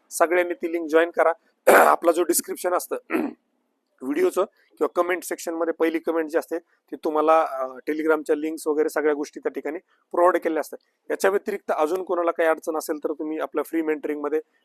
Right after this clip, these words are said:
माझ्याशी कनेक्ट होऊ शकता. आणि दुसरी गोष्ट, अ, सगळ्यात महत्त्वाची राहिली की जे फक्त कोर कंबाईनचा अभ्यास करताय किंवा कोर कंबाईनची तयारी करताय,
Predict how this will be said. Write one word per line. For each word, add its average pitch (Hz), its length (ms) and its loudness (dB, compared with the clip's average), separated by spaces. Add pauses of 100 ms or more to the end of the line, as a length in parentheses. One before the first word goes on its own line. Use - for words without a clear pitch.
(120)
माझ्याशी 165 340 2
कनेक्ट 160 320 -2
होऊ 151 120 -2
शकता. 160 300 -4 (360)
आणि 165 180 2
दुसरी 190 280 -6
गोष्ट, 185 260 0 (460)
अ, 143 240 2
सगळ्यात 180 280 2
महत्त्वाची 170 320 2
राहिली 151 220 2
की - 120 -14
जे 190 160 4
फक्त 208 220 2 (100)
कोर 226 180 6
कंबाईनचा 190 500 2
अभ्यास 170 260 2
करताय 147 300 -4
किंवा 165 160 -2
कोर 185 200 2
कंबाईनची 170 480 0
तयारी 156 180 2
करताय, 143 300 -4